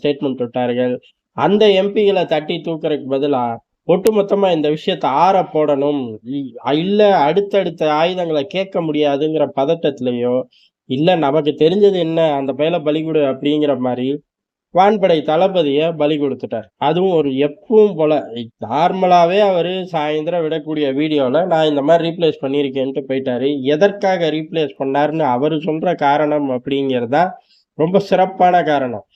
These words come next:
என்ன அப்படின்னா, ஒவ்வொரு உயிர்களும் முக்கியம், ஒவ்வொரு விமானிகளோட உயிரும் முக்கியம், அதை காப்பாத்துறதுக்காக தான் இந்த நடவடிக்கை அப்படின்ட்டு போயிட்டார். அப்ப என்ன, எல்லாரையும் இந்த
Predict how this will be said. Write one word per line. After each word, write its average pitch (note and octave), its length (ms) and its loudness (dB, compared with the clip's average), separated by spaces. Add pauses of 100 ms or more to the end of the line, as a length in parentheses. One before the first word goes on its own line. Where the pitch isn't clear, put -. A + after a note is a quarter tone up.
(200)
என்ன F#3+ 440 4
அப்படின்னா, C#3+ 420 -4 (240)
ஒவ்வொரு G3 460 4
உயிர்களும் F3 520 -2
முக்கியம், C#3 480 -8 (1300)
ஒவ்வொரு G3+ 500 4
விமானிகளோட G3 840 -2
உயிரும் D3 440 -4
முக்கியம், B2+ 500 -6 (640)
அதை E3+ 340 4
காப்பாத்துறதுக்காக F3 880 0
தான் B2 280 -8
இந்த G3 260 -4
நடவடிக்கை C#3+ 720 0
அப்படின்ட்டு C3+ 400 -2
போயிட்டார். A#2+ 280 -6
அப்ப A2 300 -8
என்ன, D#3 180 0
எல்லாரையும் D#3 640 0
இந்த C#3+ 360 -2